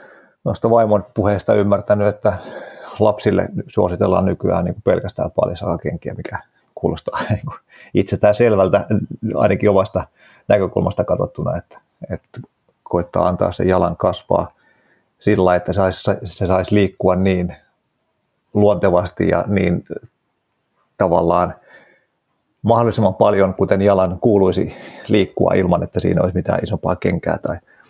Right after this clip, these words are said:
tai muuta puristavaa asiaa päällä. Et, et se on kyllä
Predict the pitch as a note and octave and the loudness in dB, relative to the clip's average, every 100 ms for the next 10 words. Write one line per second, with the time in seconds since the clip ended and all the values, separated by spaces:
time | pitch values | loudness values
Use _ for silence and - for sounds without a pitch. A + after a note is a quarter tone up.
0 | _ - F2 F2+ F2+ - - G2+ E2+ F#2 | _ -4 0 2 2 -2 -2 -2 0 -2
1 | - E2+ F2 - _ _ - F2+ F2+ E2+ | -2 0 0 -2 _ _ -4 -2 -2 -2
2 | - F2 - - - - _ _ _ _ | -2 -2 -2 -8 -16 -18 _ _ _ _
3 | G2 - F2+ E2+ F2+ F2 | -10 -4 -4 -4 -6 -6